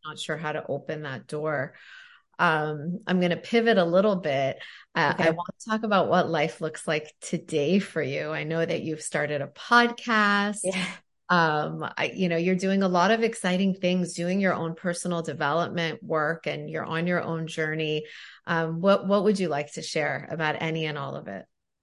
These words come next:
Speaker 2: Um, all of it. I mean, okay, so I started a podcast about a year ago, and this, it actually developed from, um, a relative who had been talking about doing a podcast for so many years. And then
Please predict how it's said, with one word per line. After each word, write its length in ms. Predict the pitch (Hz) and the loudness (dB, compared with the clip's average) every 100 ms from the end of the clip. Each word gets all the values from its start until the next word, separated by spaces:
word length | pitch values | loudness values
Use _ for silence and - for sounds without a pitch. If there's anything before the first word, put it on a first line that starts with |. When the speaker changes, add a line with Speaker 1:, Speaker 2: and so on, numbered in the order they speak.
| _ | _
Speaker 2:
Um, 840 | 190 196 208 208 202 202 202 202 - _ _ _ _ _ _ _ _ _ - - _ - 170 _ - | 4 6 6 6 4 2 0 -6 -20 _ _ _ _ _ _ _ _ _ -20 -20 _ -20 -20 _ -8
all 240 | 165 175 | -2 2
of 140 | 220 214 | 2 2
it. 240 | 151 165 - | 4 4 4
I 80 | 165 | 4
mean, 300 | 170 165 170 | 6 4 4
okay, 280 | 180 185 170 | 2 2 2
so 240 | 170 165 | 4 4
I 80 | 160 | 4
started 420 | 160 180 165 185 | 0 0 0 0
a 60 | 214 | -2
podcast 640 | - 170 165 170 170 - | -2 -2 -2 0 -2 -2
about 220 | 165 156 | -4 -2
a 40 | 151 | -2
year 320 | 143 143 - | -2 0 2
ago, 640 | - - 143 - - 78 - | 0 -2 0 2 2 2 0
and 400 | - 147 147 147 | -2 0 0 0
this, 400 | 170 175 175 - - - - - _ _ _ | 6 6 6 -4 -12 -18 -20 -20 _ _ _
it 160 | 98 87 | 2 4
actually 800 | 170 170 170 175 180 180 180 175 | 4 4 2 2 4 6 4 2
developed 680 | 180 170 156 151 151 151 151 | 0 0 2 4 4 2 -2
from, 580 | - 156 147 135 135 135 - - - - - _ - | -6 0 2 2 0 -4 -10 -20 -20 -20 -20 _ -8
um, 560 | - - 110 117 - - | -2 0 2 0 -2 2
a 80 | 165 | 6
relative 640 | 160 160 160 - 160 151 | 6 6 4 6 4 4
who 280 | 156 151 151 | -2 -2 0
had 160 | 156 | -2
been 160 | 156 165 | 0 0
talking 380 | 175 175 175 190 | 4 2 6 4
about 300 | 185 170 - | 6 2 2
doing 260 | 170 165 | 0 2
a 60 | 170 | 0
podcast 640 | 165 160 - 156 - - - | -4 -6 -6 -4 -4 -4 -4
for 100 | 170 | -4
so 300 | 165 - 170 | 0 4 4
many 260 | 170 165 | 4 4
years. 460 | 147 - - 90 165 | 2 0 0 -2 -2
And 180 | - 165 | 0 2
then 500 | 165 156 156 156 | 2 2 2 0